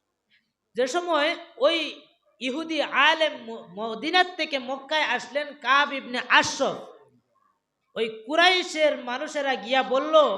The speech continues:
"হে কাব ইবনে আশরফ, তুমি তো বড় মাপের আলেম,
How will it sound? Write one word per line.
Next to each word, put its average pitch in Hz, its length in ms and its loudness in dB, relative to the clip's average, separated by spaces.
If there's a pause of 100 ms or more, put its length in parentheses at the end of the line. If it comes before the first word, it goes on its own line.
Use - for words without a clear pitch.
(760)
"হে 277 300 0
কাব 269 260 4
ইবনে 262 240 -4
আশরফ, 254 320 2
তুমি 294 260 -6
তো 302 140 2
বড় 294 340 2
মাপের 302 320 -2
আলেম, 294 720 6